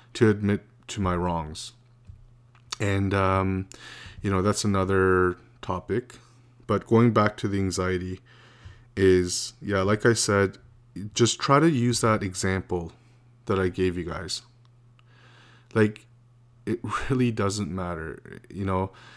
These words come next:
Um, it's like, you know, say you're at a mall. I'll give you another example. You're at a mall, busy, busy mall. There's a lot of people around you. And, um, you picked up this food from the food court. You're, s-, you sit down,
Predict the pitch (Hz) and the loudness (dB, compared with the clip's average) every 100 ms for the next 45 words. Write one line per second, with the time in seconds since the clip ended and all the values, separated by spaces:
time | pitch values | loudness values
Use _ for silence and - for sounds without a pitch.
0 | - _ - 95 90 92 92 92 90 - | -20 _ -4 -2 0 -2 -2 -4 -6 -10
1 | _ _ - _ _ _ _ - - - | _ _ -20 _ _ _ _ -20 -20 -20
2 | - 104 - 117 110 - - - - 123 | -14 -8 2 4 4 0 -18 -20 -4 0
3 | 113 107 - 127 127 120 113 104 98 92 | 2 2 4 6 8 6 6 4 0 0
4 | 87 90 104 120 117 113 101 95 87 85 | 0 0 4 4 6 4 4 2 -2 -4
5 | 82 - 80 - _ - 104 110 117 127 | -8 -12 -16 -18 _ -4 2 4 4 4
6 | 117 95 92 127 - _ 113 107 107 101 | 4 2 0 -4 -8 _ 2 4 2 2
7 | 95 95 85 90 98 98 92 95 98 101 | 0 -2 -4 -6 -2 0 0 0 0 0
8 | 104 - 98 87 87 85 95 160 - - | -4 -4 -2 -2 -4 -6 -8 -8 -14 -20
9 | - - - - - 101 95 98 92 95 | -20 -20 -20 -20 -8 -2 0 2 0 2
10 | 92 92 90 92 90 98 95 - 101 - | 2 2 0 -2 -4 -6 -6 -4 -4 -2
11 | 101 - 95 - - 104 98 92 - 90 | -2 -2 -6 -6 -4 0 0 -2 -4 -4
12 | 87 - 107 - 113 104 104 101 90 - | -4 -2 -4 0 4 4 4 -2 -4 -6
13 | 98 92 - 113 - 95 95 95 | -6 -4 -2 -2 0 2 2 0